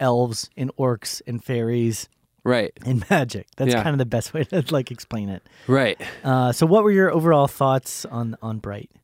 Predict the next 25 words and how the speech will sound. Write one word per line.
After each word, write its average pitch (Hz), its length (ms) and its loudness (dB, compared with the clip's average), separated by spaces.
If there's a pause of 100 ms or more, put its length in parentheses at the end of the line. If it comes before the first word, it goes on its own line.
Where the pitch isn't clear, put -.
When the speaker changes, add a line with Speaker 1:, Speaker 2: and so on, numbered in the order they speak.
(120)
Speaker 2:
Um, 147 420 2 (280)
I 151 60 0
thought 190 120 6
it - 20 8
was 196 140 6
okay. 131 540 2 (240)
Speaker 1:
Mm-hmm. 107 460 -8
Speaker 2:
Um, 104 540 0 (1040)
I 143 560 2 (600)
liked, 131 320 0
I 127 80 2
thought 123 200 0
some 131 140 2
of 123 80 4
the 107 80 2
action 117 300 -2
stuff 117 240 -2
was 117 140 -4
cool. 113 540 -2
I - 140 0
liked, 117 600 -2 (140)
um, 104 480 0 (340)
I 165 60 0
do 233 180 4
like 240 180 2